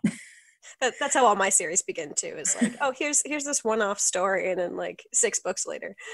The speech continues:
Speaker 1: Yeah, it just kinda keeps going. Um, but it's about a guardian angel. Uh, her name is Graylin. Um,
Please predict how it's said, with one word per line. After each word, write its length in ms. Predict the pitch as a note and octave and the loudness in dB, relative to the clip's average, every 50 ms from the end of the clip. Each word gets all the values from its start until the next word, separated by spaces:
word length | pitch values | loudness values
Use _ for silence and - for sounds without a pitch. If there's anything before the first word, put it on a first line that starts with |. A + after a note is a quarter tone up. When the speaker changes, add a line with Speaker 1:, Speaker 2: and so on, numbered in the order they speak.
| G#4 G4+ F#4 - - _ _ _ _ _ _ _ _ _ _ - | -14 -14 -16 -20 -20 _ _ _ _ _ _ _ _ _ _ -8
Speaker 1:
Yeah, 180 | - F#3+ F#3+ G3 | -2 0 0 2
it 60 | A3 | 2
just 200 | E4 F#4 F4+ - | 0 0 -2 -2
kinda 200 | - F4 E4 C#4+ | -2 0 0 0
keeps 260 | C#4 - C#4+ A#3 - - | 0 0 -2 -4 -4 -4
going. 500 | - E3+ E3+ E3 E3 E3 E3 E3+ E3 - - | -2 -2 0 2 2 2 2 0 0 -2 -2
Um, 300 | F#3+ G3+ G3+ G3+ G3+ G3 | -2 0 2 2 2 2
but 120 | A3 A3+ | 2 0
it's 120 | A#3 A#3+ - | 0 -2 -2
about 380 | A#3+ C4 C4 C4 C4 C4 B3 | 0 0 2 2 2 2 0
a 300 | - - A3 G#3+ G#3 G#3 G#3 | 0 0 0 2 2 0 2
guardian 320 | G3+ G3+ A3 C4 C#4+ C4+ | 2 2 4 4 4 4
angel. 560 | A3+ G#3 G3 F#3+ - G#3+ A3+ C#4 D#4+ - - _ _ _ _ _ - - | 4 2 0 0 -2 -2 -2 -2 -4 -6 -14 _ _ _ _ _ -8 -4
Uh, 140 | F#3 F3+ F3+ | -2 0 2
her 80 | G3 | 2
name 160 | F#3 F#3 F#3 G3 | 4 4 4 2
is 100 | G3 - | 2 0
Graylin. 640 | - G3 G3 F#3+ F#3 F3+ F3+ F#3 G3+ A#3+ C4 C4 - - _ _ _ _ _ _ _ _ _ _ _ - | 2 4 4 6 6 6 4 4 4 2 2 0 -4 -10 _ _ _ _ _ _ _ _ _ _ _ -8
Um, 560 | - F#3+ F#3+ F#3 F3+ F3+ F3+ F3+ F#3 - - | -4 0 0 2 2 2 2 2 0 -4 -8